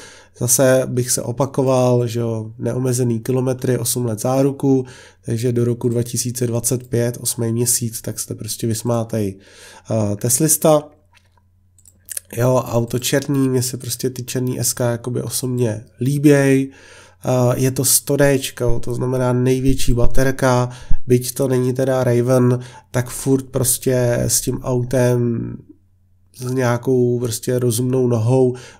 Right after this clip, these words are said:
ujedete čtyři sta kilometrů prostě dálniční rychlostí bez problémů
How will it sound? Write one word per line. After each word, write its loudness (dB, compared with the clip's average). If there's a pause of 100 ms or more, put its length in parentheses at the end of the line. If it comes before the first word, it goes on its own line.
ujedete 0
čtyři 0
sta -2
kilometrů 0
prostě -2
dálniční -2
rychlostí -4 (320)
bez 0
problémů 0